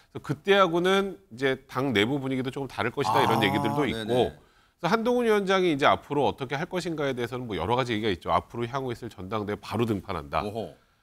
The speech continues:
Speaker 1: 아니면 전당대회는 건너뛰고 뭐 내년이나 뭐 내후년에 있을 보궐선거, 뭐 예상이 저희가 어디라고 얘기하는 게 아니라
Speaker 2: <laughs> 네.
Speaker 1: 보궐선거는 언제든 생길 수 있으니까
Speaker 2: 그렇죠. 네네.
Speaker 1: 보궐선거 때 전격적으로 등판을 해서 그 이후에 정책물을 이어가고
Speaker 2: 아하.
Speaker 1: 대권까지 이어간다.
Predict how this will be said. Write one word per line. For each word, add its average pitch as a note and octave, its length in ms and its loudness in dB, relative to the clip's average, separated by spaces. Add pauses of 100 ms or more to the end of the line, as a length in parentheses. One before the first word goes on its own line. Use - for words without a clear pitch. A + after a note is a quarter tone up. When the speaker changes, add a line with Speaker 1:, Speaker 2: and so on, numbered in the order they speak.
(100)
Speaker 1:
아니면 A2 360 -4
전당대회는 A2 560 -2
건너뛰고 G#2 800 -6
뭐 G2 160 -4
내년이나 G#2+ 680 0 (240)
뭐 F2+ 100 -10
내후년에 G#2+ 440 0
있을 D#3 500 -4
보궐선거, G#2 560 -2
뭐 F#2 160 -4
예상이 B2 340 2 (420)
저희가 B2 280 4
어디라고 B2+ 460 8
얘기하는 A2+ 280 8
게 - 80 8
아니라 D#3 280 10
Speaker 2:
<laughs> D#3 40 0
네. C3+ 200 2
Speaker 1:
보궐선거는 G3 440 6
언제든 C#3+ 240 4
생길 E3 180 0
수 C#3+ 100 -8
있으니까 C3+ 320 0
Speaker 2:
그렇죠. - 0 - (160)
네네. D#2 280 -14
Speaker 1:
보궐선거 D3 460 2
때 F#3 100 -2
전격적으로 B2+ 540 -2
등판을 A#2 440 -2
해서 A#2+ 160 -2
그 A#2+ 160 -2
이후에 A2+ 180 4
정책물을 G#2+ 520 -6
이어가고 F#2 480 0
Speaker 2:
아하. C2 400 -6
Speaker 1:
대권까지 B2 460 -2
이어간다. F2+ 440 0